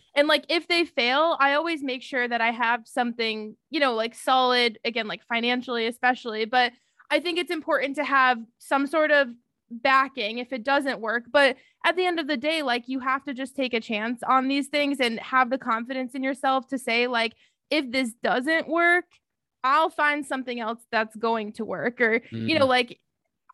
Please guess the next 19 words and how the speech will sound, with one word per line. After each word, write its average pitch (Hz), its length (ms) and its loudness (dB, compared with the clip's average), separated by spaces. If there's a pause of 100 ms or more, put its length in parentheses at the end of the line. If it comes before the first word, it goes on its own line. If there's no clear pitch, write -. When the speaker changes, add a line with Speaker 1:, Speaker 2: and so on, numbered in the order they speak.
(120)
Speaker 1:
I, 320 400 4
I've 285 280 2 (100)
just 320 200 -2
had 262 280 0
so 262 300 -2
much 262 360 -2 (220)
growth 247 460 -2
personally 294 600 -2
through 262 460 -4
all 240 300 2
of 233 220 -2
the 247 80 0
growth 247 280 0
of 233 100 -6
my 220 140 -4
businesses 285 800 -2
or, 233 280 0 (260)
you 285 80 0
know, 247 360 2